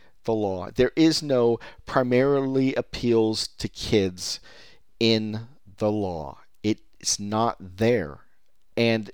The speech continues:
y-, when, when people are talking about marketing to kids, they'll talk about flavors. They'll talk about, uh, point of, uh, point of, uh, sale, P O S. You know, that, uh, i-, i-, in seven eleven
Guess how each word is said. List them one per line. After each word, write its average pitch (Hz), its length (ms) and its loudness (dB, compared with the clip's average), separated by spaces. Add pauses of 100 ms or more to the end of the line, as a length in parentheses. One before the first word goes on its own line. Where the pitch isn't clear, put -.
y-, 127 120 -16 (420)
when, 110 220 -6
when 107 280 -6
people 147 300 -4
are 139 80 0
talking 127 420 -4
about 113 220 -2
marketing 104 440 -4
to 98 40 -10
kids, 104 340 -4
they'll 113 160 -4
talk 123 320 -6
about 95 300 -6
flavors. 87 460 -8 (300)
They'll 120 120 6
talk 123 300 2
about, 120 420 4
uh, 113 160 4
point 131 420 -2
of, 117 200 -2
uh, 110 400 0 (420)
point 127 300 -2
of, 113 160 -2
uh, 113 140 4
sale, 107 520 2
P 117 160 0
O 117 160 4
S. 110 320 0 (300)
You 117 100 -4
know, 107 200 4
that, 107 340 2
uh, 104 280 2 (440)
i-, 113 160 6 (300)
i-, 117 220 0
in 123 420 0
seven 120 400 4
eleven 107 500 4